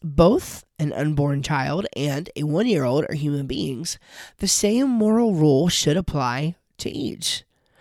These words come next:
The logic of choice, privacy, and personal bodily rights endangers newborns, not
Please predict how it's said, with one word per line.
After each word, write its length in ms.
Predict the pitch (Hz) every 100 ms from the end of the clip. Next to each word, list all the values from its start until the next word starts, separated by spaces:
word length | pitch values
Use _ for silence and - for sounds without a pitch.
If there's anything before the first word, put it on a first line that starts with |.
| - -
The 100 | -
logic 400 | 180 175 196 233
of 120 | 247 -
choice, 500 | - 156 220 - -
privacy, 600 | - 147 170 180 190 -
and 160 | 151
personal 480 | - 160 185 208 196
bodily 460 | 156 147 143 131 131
rights 540 | 135 190 - - - _ _ _ -
endangers 520 | 147 190 277 208 147
newborns, 640 | 147 127 92 67 - - - _ _ _ _ -
not 280 | 151 151